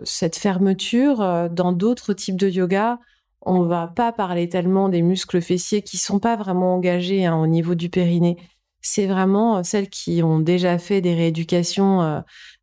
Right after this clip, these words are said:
euh, après un accouchement, euh, le savent, c'est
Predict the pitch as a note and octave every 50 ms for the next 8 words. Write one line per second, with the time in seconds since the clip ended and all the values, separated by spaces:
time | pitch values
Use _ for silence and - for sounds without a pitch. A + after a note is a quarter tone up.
0 | _ - F3 E3 D#3+ D#3+ E3+ - E3+ E3+ - - - F#3+ F3 F3 E3 D#3+ E3+ -
1 | F3+ F3 - - G#3+ G#3+ A3 A3 G#3+ F#3 E3 D#3+ D#3 D#3+ E3 F3 F3+ E3+ - A#3
2 | A3+ A3+ G#3+ F3 - - - - - -